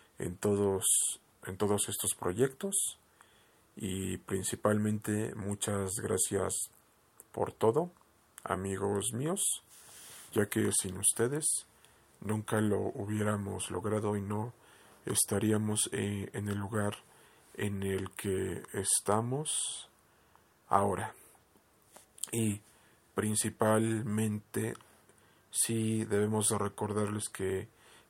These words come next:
que ganamos un premio na-, nacional e internacional de la radio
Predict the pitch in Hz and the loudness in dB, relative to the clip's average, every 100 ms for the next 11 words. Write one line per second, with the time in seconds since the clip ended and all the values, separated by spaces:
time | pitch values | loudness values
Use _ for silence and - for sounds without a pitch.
0 | _ - 101 101 107 110 110 110 - 107 | _ -2 0 2 2 2 2 0 0 -2
1 | 104 110 107 107 107 101 95 - - - | 0 0 2 2 2 0 -4 -12 -20 -20
2 | - - - - - 104 104 101 98 95 | -20 -20 -20 -18 -6 -2 0 0 -2 -2
3 | 101 - - 101 107 110 110 104 95 90 | 2 2 2 0 2 2 2 -2 -2 -4
4 | 98 98 - - 95 101 101 110 123 127 | -2 -2 -2 -2 -2 -2 2 2 4 4
5 | 113 170 | 2 -4